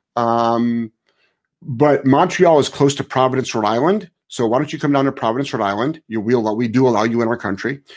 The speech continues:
Um, also, um, I'm going to be up in Buffalo.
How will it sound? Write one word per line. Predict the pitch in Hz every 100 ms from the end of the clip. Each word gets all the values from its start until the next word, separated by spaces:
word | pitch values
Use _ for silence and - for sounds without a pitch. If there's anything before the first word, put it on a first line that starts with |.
| - - _ -
Um, | 117 113 113 117 -
also, | 131 139 139 139 131 131 - -
um, | 113 113 113 -
I'm | 117 113
going | 117
to | 113
be | 110
up | 110
in | 107
Buffalo. | 98 110 - 151 165 196